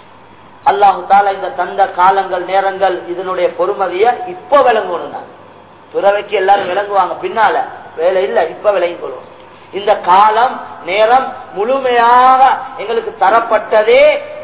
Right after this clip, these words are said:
ஆகிரத்துடைய தயாரிப்பு தான், வேற எதுக்கும் அல்லாஹ் எங்களுக்கு தர இல்லை. அல்லாஹ் இந்த நேரத்தை, காலத்தை யார் யாருக்கு எத்தனை வருஷத்தை அல்லாஹ் முடிவு செஞ்சிருக்கிறானோ,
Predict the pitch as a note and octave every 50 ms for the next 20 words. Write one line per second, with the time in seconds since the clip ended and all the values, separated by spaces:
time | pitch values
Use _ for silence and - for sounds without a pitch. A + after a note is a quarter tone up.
0 | - - G3 A3 G#3+ G#3+ G3+ F#3+ F3+ F3+ F3+ F#3 G#3 A3 - F3+ E3+ E3+ E3 D#3+
1 | D3 - - C3 - - - E3 - - - - - - - - - - G3 G#3+
2 | G#3+ G3 G3 G#3 - D4+ - - - F4 F#4 F4+ D4+ B3+ A#3 A#3 A#3 G#3+ G3 G3
3 | A3 A3 - F#3 E3+ D3 C3 - - - - - - - - - - - - -
4 | - - - - - - - D#3 F3+ G3+ G#3+ A#3 B3 B3+ B3 A#3 A#3+ A#3 A3 A3+
5 | A#3+ B3 A#3+ A#3+ A#3+ A3+ A#3 A#3 A#3 A#3+ A#3+ A#3 A#3 A#3+ A#3 G#3 - - - -
6 | - F3+ G3 A3+ A#3 B3 A#3+ A#3+ A#3 A#3 A#3 - - A#3+ A#3 A3+ A3+ A3 - A3+
7 | - A#3 A3 A3 G#3+ G#3+ G#3+ G#3 G#3+ F#3+ G3 G3 G3 G3+ F#3+ G3 G3 F#3+ G3 A#3
8 | D4